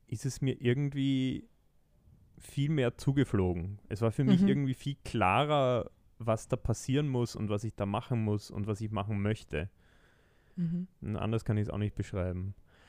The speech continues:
Speaker 1: Also, dem kann ich vielleicht jedem, <laughs> wenn wir übers Scheitern reden, ne,
Speaker 2: Ja.
Speaker 1: kann ich vielleicht jedem empfehlen oder jeder empfehlen, die, wenn, wenn Leute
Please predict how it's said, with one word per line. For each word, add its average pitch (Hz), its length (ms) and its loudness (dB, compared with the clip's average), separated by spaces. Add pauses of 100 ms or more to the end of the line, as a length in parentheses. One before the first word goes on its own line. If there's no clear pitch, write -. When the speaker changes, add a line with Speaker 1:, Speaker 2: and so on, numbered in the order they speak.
(200)
Speaker 1:
Also, 120 560 4
dem 151 420 -8 (180)
kann 127 160 4
ich 143 120 2
vielleicht 127 320 2
jedem, 143 440 4
<laughs> - 400 -8
wenn 117 160 2
wir 143 80 4
übers 120 220 4
Scheitern 123 420 4
reden, 110 360 0
ne, 113 160 0 (260)
Speaker 2:
Ja. 196 220 6
Speaker 1:
kann 123 120 4
ich 135 120 2
vielleicht 127 260 4
jedem 135 380 4
empfehlen 131 720 2
oder 107 280 -2
jeder 113 360 2
empfehlen, 117 640 2 (800)
die, 107 300 2 (1080)
wenn, 117 300 0
wenn 110 120 4
Leute 117 520 4